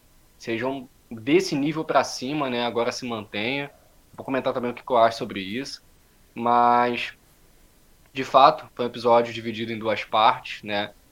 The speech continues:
A gente tem a primeira parte aí focada no Nishinoya e no Kinoshita. E a gente tem a segunda parte focada em Narizaki, a gente tem o desenvolvimento dos gêmeos, né? Meio que uma pontinha do Aran ali que tá narrando tudo. Uma coisa que eu queria falar é o seguinte,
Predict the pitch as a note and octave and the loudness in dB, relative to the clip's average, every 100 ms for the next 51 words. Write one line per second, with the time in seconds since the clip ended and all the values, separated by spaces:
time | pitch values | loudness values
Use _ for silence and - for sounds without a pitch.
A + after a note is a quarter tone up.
0 | _ _ - - A#2+ A2+ A2 A#2 A2+ A2 | _ _ -14 -8 -4 -4 -4 -2 0 0
1 | G#2+ B2 A2 A2 - G#2+ G#2+ G#2+ G#2+ G#2 | -2 -2 -10 -12 -4 -4 -4 -6 -6 -8
2 | A2+ G2+ G2+ G2+ - G2+ G#2 G#2 G#2 G2+ | -8 -4 0 0 -2 -4 -4 -6 -6 -6
3 | G#2+ G2+ - B2+ D3 D3 - _ _ _ | -8 -10 -8 -8 -8 -10 -20 _ _ _
4 | - A2 A#2+ A#2+ B2 A#2 A#2+ A2+ A2 A2+ | -8 -8 -6 -8 -10 -6 -6 0 0 -2
5 | - A#2+ A#2 A2+ A2 A2 G#2 G2+ G2+ A2+ | -8 -6 -2 0 -2 -4 -4 -4 -4 0
6 | A#2+ C#3+ D3 G#2+ - - G#2+ G2+ G2+ G2+ | 2 2 2 -8 -12 -10 -8 -8 -8 -14
7 | _ _ _ _ - G2+ G2+ B2 E3 E3 | _ _ _ _ -14 -10 -2 -2 -2 -4
8 | E3 - G#2+ A#2+ - _ _ _ _ E3+ | -8 -8 -6 -6 -10 _ _ _ _ -8
9 | E3+ F#3 F3+ E3+ - D#3+ D3+ C#3 B2+ C3+ | 0 0 2 0 0 -2 0 8 10 10
10 | B2+ A#2+ A#2 A2+ B2+ C3+ B2 A#2 B2+ C#3 | 6 0 -2 -4 -2 0 0 -2 -6 -8
11 | A2+ G2+ F2+ - _ _ _ _ _ A#2+ | -10 -10 -10 -20 _ _ _ _ _ 0
12 | C3+ G#3 A3 A#3 G#3 G#3+ G3 G#3 - G3+ | 2 2 2 0 2 2 4 2 -2 -10
13 | G3 G#3 G#3+ - G2 F#2 | -6 -4 -4 -8 -10 -12